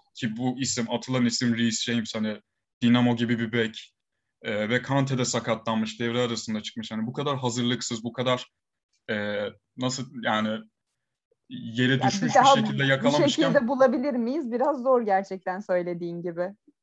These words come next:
Speaker 1: Ya evet, hani bu fırsat yani herkesin, yani her zaman ele geçmeyebiliyor. Hani Chelsea mağlup edilecekse hani bu maçta mağlup edilmeliği de şeyindeyim ben, biraz da mottosundayım. Fakat sağlık
Speaker 2: Kesinlikle.
Speaker 1: olsun, en azından hani,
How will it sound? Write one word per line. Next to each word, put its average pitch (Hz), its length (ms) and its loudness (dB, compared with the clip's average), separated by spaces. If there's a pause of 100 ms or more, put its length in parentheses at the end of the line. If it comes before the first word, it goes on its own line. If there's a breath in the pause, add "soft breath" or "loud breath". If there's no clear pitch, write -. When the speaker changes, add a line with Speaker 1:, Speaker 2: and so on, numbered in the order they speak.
Speaker 1:
Ya 151 240 2
evet, 156 320 4
hani 120 280 0
bu 143 80 -6
fırsat 151 400 -2 (280)
yani 117 340 -2 (360)
herkesin, 151 760 -2
yani 113 160 4
her 139 220 2
zaman 151 360 -4 (100)
ele 135 180 2
geçmeyebiliyor. 143 1000 -2 (140)
Hani 110 220 -6
Chelsea 143 400 -2
mağlup 143 300 0
edilecekse 127 680 -4 (460)
hani 113 240 -4
bu 151 80 -2
maçta 143 300 2
mağlup 139 380 0
edilmeliği 139 500 -2
de 113 220 0 (500)
şeyindeyim 110 580 -2
ben, 107 200 -2
biraz 107 240 -4
da 110 60 -4
mottosundayım. 113 840 -4 (520 soft breath)
Fakat 160 240 0
sağlık 147 340 2
Speaker 2:
Kesinlikle. 151 120 -6
Speaker 1:
olsun, 135 240 -6
en 143 120 -2
azından 151 380 -6
hani, 151 300 -4